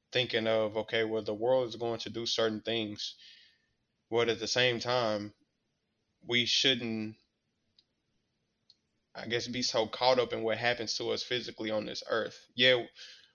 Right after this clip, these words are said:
we do wanna be treated fairly. Yes, uh, you know, it, it feels nice, but it's not always going to happen. But in the grand scheme of things, our soul is what matters the most.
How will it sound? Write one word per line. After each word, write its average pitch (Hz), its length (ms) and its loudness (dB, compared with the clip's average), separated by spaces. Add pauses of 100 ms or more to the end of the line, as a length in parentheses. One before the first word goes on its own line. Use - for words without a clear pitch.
we 120 120 -2
do 123 120 -2
wanna 120 220 2
be 113 140 -2
treated 113 340 0
fairly. 107 560 2
Yes, 113 480 2 (500)
uh, 107 360 0 (140)
you 113 120 -6
know, 104 320 0 (1400)
it, - 360 -4
it 110 60 -4
feels 117 360 -2
nice, 113 540 2
but 120 180 2
it's 120 120 -4
not 139 220 0
always 117 340 2
going 110 220 -2
to - 120 -6
happen. 110 380 -2 (440)
But 120 120 -2
in 120 120 0
the 107 80 2
grand 123 380 0
scheme 131 320 -4
of 101 100 -6
things, 110 540 -4 (600)
our 110 160 2
soul 127 460 4
is 107 140 -4
what 110 220 2
matters 107 380 2
the 98 80 -4
most. 101 460 -2